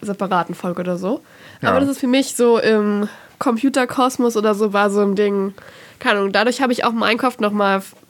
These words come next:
Speaker 1: wirklich, also mittlerweile verbinde ich halt mit Minecraft dann auch wirklich eigentlich nur so positive Assoziationen und so und find's halt auch wirklich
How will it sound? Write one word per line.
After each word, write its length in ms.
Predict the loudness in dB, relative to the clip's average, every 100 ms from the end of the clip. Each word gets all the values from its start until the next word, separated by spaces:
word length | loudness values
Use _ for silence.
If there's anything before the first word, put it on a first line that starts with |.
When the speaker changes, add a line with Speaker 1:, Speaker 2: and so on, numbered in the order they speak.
| _
Speaker 1:
wirklich, 340 | -4 -4 -4 -4
also 260 | -2 0 0
mittlerweile 560 | 0 2 2 2 0
verbinde 280 | 0 -2 -2
ich 100 | -2
halt 120 | -2
mit 80 | -2
Minecraft 340 | 0 0 -2 -2
dann 140 | 0
auch 180 | 0 -2
wirklich 260 | -4 -2 -2
eigentlich 220 | -2 0
nur 120 | 0
so 280 | 0 -2 -4 -10 -20 -20 -20 -20 -10
positive 500 | 0 0 0 -2 0
Assoziationen 880 | 0 -2 -4 0 0 0 2 2 2 0
und 120 | 0
so 260 | 2 2
und 240 | 2 -2 -8 -18 -20 -20 _
find's 220 | 0 2
halt 120 | 0
auch 120 | 0
wirklich 320 | 0 -2 -4